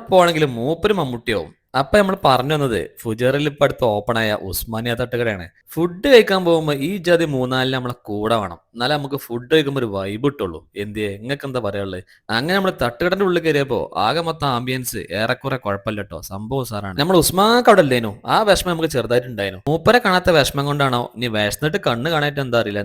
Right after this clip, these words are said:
നജീബ് ഓരോ വഴി തപ്പി നോക്കി, ഓനക്കുള്ള വഴി ഫുള്ള് തെറ്റിപ്പോണ്. എന്താ ചെയ്യാ? നമ്മളെ ടിജോ ഭായി സാദാ ചോറും ഞങ്ങൾ മൂന്നാളും ചട്ടിച്ചോറാണ് ഓർഡർ കൊടുത്ത്. നജീബ് എന്താ സ്പെഷ്യൽ സാധനം ഓർഡർ കൊടുത്തായിരുന്നു,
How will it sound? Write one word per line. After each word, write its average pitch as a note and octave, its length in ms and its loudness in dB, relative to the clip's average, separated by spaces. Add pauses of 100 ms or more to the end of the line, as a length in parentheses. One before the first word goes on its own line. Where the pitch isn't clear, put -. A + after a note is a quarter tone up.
നജീബ് A#2+ 380 -2
ഓരോ D#3+ 140 6 (100)
വഴി A#2+ 220 2
തപ്പി B2+ 200 -2
നോക്കി, G2+ 220 -6 (100)
ഓനക്കുള്ള D3 540 -2
വഴി C#3 180 2
ഫുള്ള് B2+ 200 -4
തെറ്റിപ്പോണ്. G2+ 460 -12 (280)
എന്താ F#2+ 240 -8 (140)
ചെയ്യാ? E2+ 280 -8 (400)
നമ്മളെ D#3+ 220 4 (120)
ടിജോ D3+ 320 6
ഭായി G#3+ 160 6
സാദാ D3+ 380 6
ചോറും C#3 440 4
ഞങ്ങൾ A#2+ 380 -2
മൂന്നാളും D#3+ 420 2 (100)
ചട്ടിച്ചോറാണ് B2+ 640 0 (100)
ഓർഡർ G#2 200 -2
കൊടുത്ത്. A2 240 -6 (200)
നജീബ് F3+ 360 0
എന്താ F#3+ 180 6
സ്പെഷ്യൽ D#3 480 0
സാധനം C#3+ 220 0
ഓർഡർ A#2 160 -2
കൊടുത്തായിരുന്നു, G#2+ 420 -4